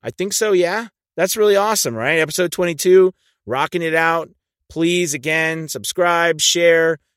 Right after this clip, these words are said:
go to my YouTube channel, Twitter, Instagram, Anthony Pica V O. All right. And go call somebody. Go call somebody and rock it out. Perfection equals, "I'll do it tomorrow.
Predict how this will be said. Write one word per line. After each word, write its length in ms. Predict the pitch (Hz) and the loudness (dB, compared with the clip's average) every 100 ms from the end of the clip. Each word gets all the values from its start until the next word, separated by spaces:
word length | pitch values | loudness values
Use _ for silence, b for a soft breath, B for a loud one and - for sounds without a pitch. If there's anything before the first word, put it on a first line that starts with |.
| _ | _
go 80 | 127 | -2
to 60 | 147 | -2
my 140 | 156 | -2
YouTube 400 | 160 160 170 147 | -6 -6 -4 -4
channel, 360 | - 165 160 160 | -2 -2 -2 -6
Twitter, 400 | - 165 165 165 | -6 -4 0 -2
Instagram, 680 | 151 147 151 160 160 156 | -2 -8 -8 -6 -6 -6
Anthony 420 | 127 156 156 170 147 | -8 -8 -6 -6 -6
Pica 300 | 180 151 131 | -8 -6 -6
V 260 | 127 123 | -4 0
O. 420 | 160 175 175 165 185 _ _ _ _ _ - | 4 6 4 0 -10 _ _ _ _ _ -12
All 80 | 101 | -6
right. 460 | 139 185 202 - - | -2 0 -2 -6 -8
And 160 | 123 117 | -10 -4
go 220 | 196 233 | -2 -2
call 360 | - 147 147 | -2 2 2
somebody. 800 | 147 - 147 127 127 117 110 107 _ _ _ _ _ _ _ _ _ | 2 0 -2 0 0 0 -4 -8 _ _ _ _ _ _ _ _ _
Go 120 | 175 190 | -6 -4
call 280 | 160 147 | 2 2
somebody 340 | 139 143 127 123 | 2 -2 -2 -4
and 120 | 104 | -4
rock 280 | 120 131 127 | -2 -2 -2
it 80 | 123 | -2
out. 340 | 113 98 - _ _ _ _ _ _ _ _ _ _ - | -2 -4 -10 _ _ _ _ _ _ _ _ _ _ -8
Perfection 920 | 104 - 190 185 - 190 185 175 190 _ _ _ - | -6 0 0 2 2 2 0 -4 -10 _ _ _ -6
equals, 840 | 160 160 175 170 156 156 151 - _ _ _ - | -4 -2 2 4 6 4 0 -8 _ _ _ -8
"I'll 100 | 110 | -6
do 220 | 104 143 | -2 -2
it 100 | 147 | -2
tomorrow. 600 | 156 147 139 113 82 71 | -2 -2 0 -2 -6 -14